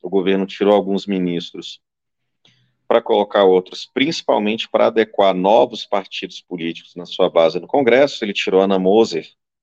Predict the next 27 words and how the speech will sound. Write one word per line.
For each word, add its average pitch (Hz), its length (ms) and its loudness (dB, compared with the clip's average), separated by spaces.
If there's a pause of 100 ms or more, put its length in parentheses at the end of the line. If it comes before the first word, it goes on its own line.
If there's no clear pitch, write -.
(200)
sem 110 260 -4
partido, 98 640 -6
do 87 140 -10
Ministério 92 480 -2
dos 90 160 -12
Impor-, 85 500 -4 (120)
dos 82 400 -8
Esportes, - 600 -4 (380)
para - 140 0
colocar 95 560 2
André 87 420 2
Fufuca, 156 760 -2 (240)
e 131 540 2
tirou 120 800 4
Márcio 104 500 -4
França, 120 520 -4 (440)
do 92 140 -4
Ministério 98 580 2
dos 92 240 -4
Portos 95 520 -2
e - 20 0
Aeroportos, 110 560 -2
para 123 160 -2
colocar 127 480 0
Silvio 113 400 -8
Costa 110 320 -4
Filho, 110 500 -4